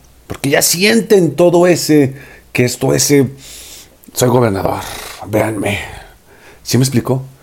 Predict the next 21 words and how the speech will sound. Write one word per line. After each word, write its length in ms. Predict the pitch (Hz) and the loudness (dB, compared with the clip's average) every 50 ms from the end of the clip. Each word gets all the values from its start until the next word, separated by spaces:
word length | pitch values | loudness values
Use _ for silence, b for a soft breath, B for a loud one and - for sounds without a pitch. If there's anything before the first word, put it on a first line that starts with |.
| B B B B B B B B B | B B B B B B B B B
Y 120 | B 107 123 | B 2 2
aquí 240 | 120 - - 165 156 | 2 0 0 2 4
yo 140 | 165 170 | 4 6
digo: 480 | 165 175 170 147 156 156 151 139 127 - - - _ _ _ _ _ _ _ _ _ _ _ | 6 6 4 4 4 2 2 0 -2 -6 -14 -20 _ _ _ _ _ _ _ _ _ _ _
¿de 140 | - 127 131 | -4 -4 0
qué 100 | - 143 | 0 0
lado 180 | 139 139 135 135 | 0 2 0 0
estás? 480 | 131 - 139 143 135 - - - - - _ _ _ _ _ _ _ _ _ _ _ _ _ _ - | 0 0 -2 -2 -2 -6 -8 -8 -12 -18 _ _ _ _ _ _ _ _ _ _ _ _ _ _ -12
¿Del 180 | - - 104 107 | -6 -2 0 2
lado 200 | 117 127 139 143 | 4 4 4 4
del 140 | 123 98 - | 4 2 2
pueblo 420 | - 175 185 202 180 147 - - - - _ _ _ _ _ _ _ _ _ _ _ - | 2 2 2 2 2 -2 -2 -4 -10 -20 _ _ _ _ _ _ _ _ _ _ _ -6
o 100 | - 107 | -4 -4
del 140 | 101 95 92 | -2 -2 0
lado 200 | 98 98 101 98 | 0 0 0 0
del 140 | 95 92 87 | -2 -4 -6
dinero? 320 | 85 82 80 82 - - - _ _ _ _ _ _ - _ _ _ _ _ _ _ _ _ _ _ _ _ _ _ _ _ _ _ _ _ _ _ _ _ _ _ _ _ _ _ _ _ _ _ - - - - _ _ _ | -6 -8 -10 -12 -16 -18 -20 _ _ _ _ _ _ -20 _ _ _ _ _ _ _ _ _ _ _ _ _ _ _ _ _ _ _ _ _ _ _ _ _ _ _ _ _ _ _ _ _ _ _ -18 -18 -18 -18 _ _ _
Esa 220 | - 117 - - 127 | -6 -4 -2 -2 0
es 60 | 110 | 0
la 100 | 107 92 | 0 0
gran, 340 | 85 104 113 117 107 - | 0 0 0 0 -2 -4